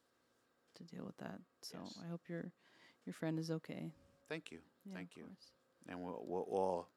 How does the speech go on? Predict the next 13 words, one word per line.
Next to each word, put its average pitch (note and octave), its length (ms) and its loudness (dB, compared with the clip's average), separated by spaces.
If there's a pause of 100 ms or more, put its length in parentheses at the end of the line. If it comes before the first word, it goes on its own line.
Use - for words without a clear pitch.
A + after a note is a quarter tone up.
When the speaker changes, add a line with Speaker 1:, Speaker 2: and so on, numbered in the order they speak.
Speaker 2:
be E2+ 100 -6
praying D#2 340 -6
for F2 180 -4
them D2+ 360 -8
Speaker 1:
Yeah. D#3+ 140 -4
Speaker 2:
and D#3 260 -10 (920)
for - 160 -2 (180)
their E2+ 340 2 (180)
recovery D#2+ 600 -4
from D#2 260 -8
their D#2 160 -4
grief. - 440 -8 (580)
Speaker 1:
Yeah. E3 100 -8